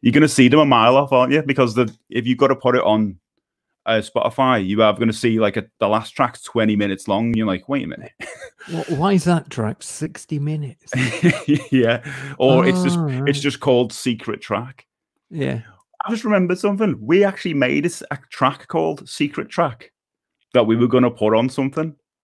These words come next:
Speaker 1: And I don't think we did. It, it's actually on our Rarities album.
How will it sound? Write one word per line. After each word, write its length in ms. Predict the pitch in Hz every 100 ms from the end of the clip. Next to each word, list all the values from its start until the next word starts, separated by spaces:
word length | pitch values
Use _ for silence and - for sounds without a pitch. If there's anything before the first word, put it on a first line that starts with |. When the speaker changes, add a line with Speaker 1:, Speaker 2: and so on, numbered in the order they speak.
| -
Speaker 1:
And 80 | 127
I 20 |
don't 240 | 151 165
think 140 | 170 165
we 120 | 160
did. 160 | - 127 -
It, 160 | 139 143
it's 100 | 143
actually 320 | 156 - 147
on 220 | 107 117 131
our 240 | 131 113 - - -
Rarities 680 | 117 117 110 107 113 127 120
album. 380 | 127 127 110